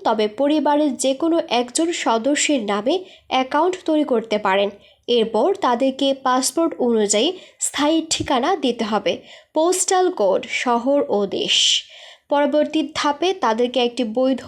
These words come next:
ফোন নম্বর ও ইমেল ঠিকানা দিতে হবে। ক্যাপচা কোডটি সঠিকভাবে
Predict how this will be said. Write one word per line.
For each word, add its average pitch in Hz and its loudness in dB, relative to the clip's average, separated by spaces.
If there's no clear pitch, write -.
ফোন 269 0
নম্বর 202 2
ও 277 2
ইমেল 311 2
ঠিকানা 262 0
দিতে 247 0
হবে। 214 0
ক্যাপচা 285 2
কোডটি 359 0
সঠিকভাবে 302 0